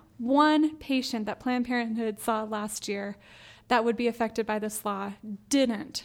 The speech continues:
bring in her parents. For that one young woman who didn't bring in her parents, I can guarantee you there was some reason why she didn't. And to require her to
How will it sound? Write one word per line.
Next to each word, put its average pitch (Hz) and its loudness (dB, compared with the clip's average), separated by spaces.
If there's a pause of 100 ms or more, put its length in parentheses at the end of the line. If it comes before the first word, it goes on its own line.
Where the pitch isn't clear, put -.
bring 220 0
in 196 -6
her 208 -8
parents. - -10 (520)
For 285 2
that 269 4
one 285 4 (340)
young 247 4
woman 240 2
who 240 -2
didn't 220 -2
bring 269 2
in 277 2
her 277 0
parents, 285 0 (320)
I 285 -4
can 226 -2
guarantee 277 2
you 247 2
there 226 -4
was 247 -4
some 262 0
reason 277 2
why 277 0
she 277 -2
didn't. 254 0 (720)
And 277 4
to 277 0
require 269 2
her 285 2
to 233 0